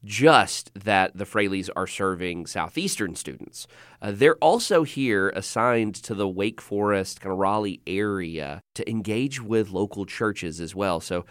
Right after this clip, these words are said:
Rick and Nancy are a resource to churches as well as to students. And, uh,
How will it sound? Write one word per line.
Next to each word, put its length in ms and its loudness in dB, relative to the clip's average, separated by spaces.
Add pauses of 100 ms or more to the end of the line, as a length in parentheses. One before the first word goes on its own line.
(340)
Rick 180 0
and 60 -2
Nancy 360 0
are 60 2
a 40 0
resource 500 -4
to 160 -8 (220)
churches 800 -2
as 260 -6
well 400 2
as 460 -6
to 320 -6
students. 580 -8
And, 240 -6
uh, 60 -10